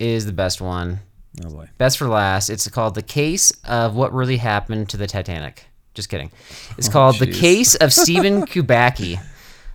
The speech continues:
Speaker 1: Stephen Kubacki. Now, this is somebody who actually is still alive today <laughs> and who refuses to be interviewed. And so
Speaker 2: Oh.
Speaker 1: even if we wanted to have this person on our show, he would not
Speaker 2: And you're
Speaker 1: come on the
Speaker 2: saying
Speaker 1: show.
Speaker 2: Kubacki correctly? Isn't that Kubacki?
Speaker 1: I have no idea,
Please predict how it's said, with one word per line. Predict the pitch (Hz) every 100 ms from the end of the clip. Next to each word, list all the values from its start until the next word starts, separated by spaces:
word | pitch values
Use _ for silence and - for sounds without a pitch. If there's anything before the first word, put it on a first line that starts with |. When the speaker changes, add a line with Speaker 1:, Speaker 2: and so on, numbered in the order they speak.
| _
Speaker 1:
Stephen | - - 160 190 220
Kubacki. | 226 156 135 127 127
Now, | 131
this | 180 320
is | -
somebody | 247 220 196 135
who | 127 147
actually | 120 139 - -
is | 139 143
still | 147 123
alive | 120 120
today | - 131 135
<laughs> | 151
and | 180
who | 143 180
refuses | 165 156 151 156 196 165 143
to | 151
be | 135
interviewed. | 135 131 110 104 98 - - - 123
And | 117 113
so | 113 107 104 104
Speaker 2:
Oh. |
Speaker 1:
even | - 135
if | 127
we | 120
wanted | 107 110 117 113
to | 110 101
have | 95
this | 110
person | 101 90 87
on |
our | 87
show, | 90 87
he | 90 85
would | 76
not | 123
Speaker 2:
And | 151
you're | 202
Speaker 1:
come |
on | 233
the |
Speaker 2:
saying | 226 208
Speaker 1:
show. | 180
Speaker 2:
Kubacki | 143 151 160 143
correctly? | - 113 151 185 160
Isn't | 120
that | 110 -
Kubacki? | 117 98
Speaker 1:
I | 95
have | 82
no |
idea, | 78 69